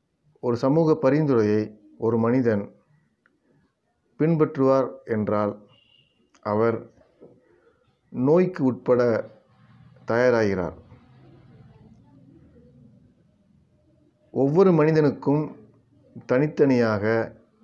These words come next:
உடலை நலமாக்கிக் கொள்கிற அறிவும் இயந்திரத்தன்மையும் அவரது சிந்தனை ஓட்டத்திற்கு அப்பாற்பட்டு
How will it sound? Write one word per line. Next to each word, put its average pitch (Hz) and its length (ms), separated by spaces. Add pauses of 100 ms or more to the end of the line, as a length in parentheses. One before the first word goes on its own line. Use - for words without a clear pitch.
(640)
உடலை 135 420 (520)
நலமாக்கிக் 135 680
கொள்கிற 107 360 (1300)
அறிவும் 135 640 (200)
இயந்திரத்தன்மையும் 117 1040 (400)
அவரது 120 480
சிந்தனை 156 420
ஓட்டத்திற்கு 123 640
அப்பாற்பட்டு 120 840